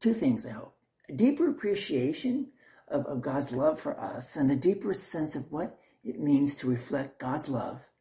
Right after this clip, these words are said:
to one another. And just like real love,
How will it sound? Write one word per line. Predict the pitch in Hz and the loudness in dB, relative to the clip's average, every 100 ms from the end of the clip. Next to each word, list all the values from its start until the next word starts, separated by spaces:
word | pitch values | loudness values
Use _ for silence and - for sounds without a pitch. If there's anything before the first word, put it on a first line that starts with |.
| _ _ _ | _ _ _
to | - | -12
one | 131 117 | -8 -4
another. | 107 104 123 - _ _ _ _ _ _ _ _ _ _ _ _ _ _ _ | -4 -6 -12 -18 _ _ _ _ _ _ _ _ _ _ _ _ _ _ _
And | 135 | 0
just | 170 190 | 2 2
like | 196 - | 2 0
real | 151 165 | 2 2
love, | - - | 2 -6